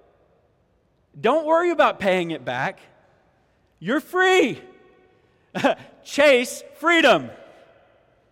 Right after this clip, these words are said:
is a lie in my pocket. Why?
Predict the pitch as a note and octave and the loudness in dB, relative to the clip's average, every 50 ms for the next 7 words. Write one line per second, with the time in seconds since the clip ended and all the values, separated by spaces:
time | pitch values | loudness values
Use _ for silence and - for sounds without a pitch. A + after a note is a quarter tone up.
0 | _ _ _ _ _ - D#3 D#3+ G3+ G#3 G3 G3+ A3 A#3 B3 B3 A3 F#3 F#3 F#3 | _ _ _ _ _ -12 -10 -4 -2 -2 0 2 4 4 4 4 4 4 2 0
1 | G3 G3 F#3+ - A3 A3+ G#3+ A3 G#3 E3 - - - - - _ _ _ _ _ | -2 -2 -2 -2 -4 -4 -4 -4 -6 -6 -8 -8 -14 -20 -20 _ _ _ _ _
2 | _ _ _ _ _ _ _ _ _ _ _ _ _ _ _ _ _ _ _ _ | _ _ _ _ _ _ _ _ _ _ _ _ _ _ _ _ _ _ _ _
3 | _ _ _ _ _ _ _ _ _ _ _ _ _ _ _ _ _ _ _ _ | _ _ _ _ _ _ _ _ _ _ _ _ _ _ _ _ _ _ _ _
4 | _ _ _ _ - C3+ E3+ G#3+ A#3+ A3 F#3+ C#3 A2 | _ _ _ _ -8 -2 0 0 2 2 0 -2 -4